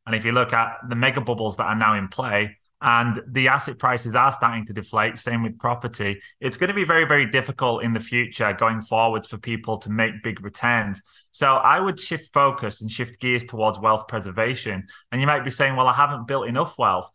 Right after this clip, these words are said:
That's fine. You can start to downsize your life, de-, you really simplify your life is something that I say to people, because then you don't need a lot to continue.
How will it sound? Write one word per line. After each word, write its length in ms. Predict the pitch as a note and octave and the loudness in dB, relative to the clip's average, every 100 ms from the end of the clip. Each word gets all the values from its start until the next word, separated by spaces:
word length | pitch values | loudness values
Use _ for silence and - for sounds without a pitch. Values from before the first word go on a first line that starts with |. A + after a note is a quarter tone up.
| _ _ - | _ _ 2
That's 260 | D#3+ D3+ | 2 2
fine. 380 | - D#3 C#3 A2+ | 2 4 6 2
You 80 | A2 | -4
can 100 | B2+ | -6
start 300 | A#2 D3 B2+ | 0 0 0
to 80 | B2 | 0
downsize 580 | B2 D3 E3 D#3+ B2+ | 2 2 0 0 0
your 120 | A2+ G2+ | 0 0
life, 260 | F2+ F2+ | 0 -4
de-, 320 | - B2+ C3+ - - _ _ _ | -8 -6 -6 -8 -20 _ _ _
you 80 | C#3 | -4
really 240 | B2+ F3+ A3+ | 0 0 0
simplify 560 | - G#3 A#3 A3 D3+ | -2 -4 -6 2 2
your 100 | A#2 | 4
life 240 | A2+ G#2 A2 | 2 0 -4
is 100 | G2 | -10
something 200 | G#2+ A#2 | -4 0
that 100 | F#2 | 2
I 120 | G#2+ | 2
say 200 | - G#2 | -2 -6
to 140 | - | -6
people, 320 | - G2+ - | -10 -10 -10
because 260 | F2+ A#2 B2 | -10 -6 -4
then 160 | C3+ E3 | -2 -2
you 80 | |
don't 280 | D3 D3+ G#2 | -2 -2 -2
need 220 | A2+ C3+ | -4 -4
a 40 | A#2 | -2
lot 240 | A#2+ - | -2 -2
to 60 | - | -10
continue. 680 | - A#2+ A#2 C#3+ A#2 E2+ | -6 -6 -4 -6 -4 -6